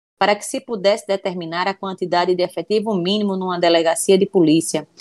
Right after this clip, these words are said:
Ronda Maria da Penha, para acompanhamento e monitoramento das medidas protetivas de urgência deferidas à vítima, viabilizando assim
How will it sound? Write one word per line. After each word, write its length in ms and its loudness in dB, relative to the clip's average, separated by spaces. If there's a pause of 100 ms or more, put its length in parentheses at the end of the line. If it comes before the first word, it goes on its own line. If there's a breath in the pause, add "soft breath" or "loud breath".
(360 loud breath)
Ronda 280 4
Maria 280 4
da 120 2
Penha, 420 -2
para 300 2
acompanhamento 840 -6
e 20 -6
monitoramento 840 -2
das 180 2
medidas 380 0
protetivas 640 2
de 80 2
urgência 520 -4 (540 loud breath)
deferidas 540 6
à 100 4
vítima, 580 0 (420 soft breath)
viabilizando 640 4
assim 440 -2